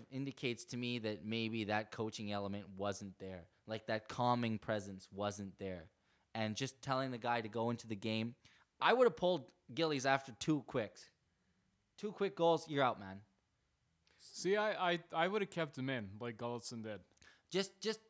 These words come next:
Speaker 1: I would, I would pull him out and just say, "Don't worry about it. Put it behind you. Um, there'll be plenty of opportunities to come for this."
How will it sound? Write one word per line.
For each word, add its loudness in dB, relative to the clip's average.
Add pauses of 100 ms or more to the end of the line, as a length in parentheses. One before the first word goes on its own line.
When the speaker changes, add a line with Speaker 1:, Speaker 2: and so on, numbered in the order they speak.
(140)
Speaker 1:
I 6
would, 4
I 4
would 0
pull 2
him 2
out 6
and -2
just -4
say, -6 (500)
"Don't 6
worry 4
about 4
it. -6
Put 2
it -8
behind 0
you. 0 (500)
Um, 0 (1300)
there'll 0
be -4
plenty -2
of 0
opportunities 0
to -16
come -6
for -14
this." -2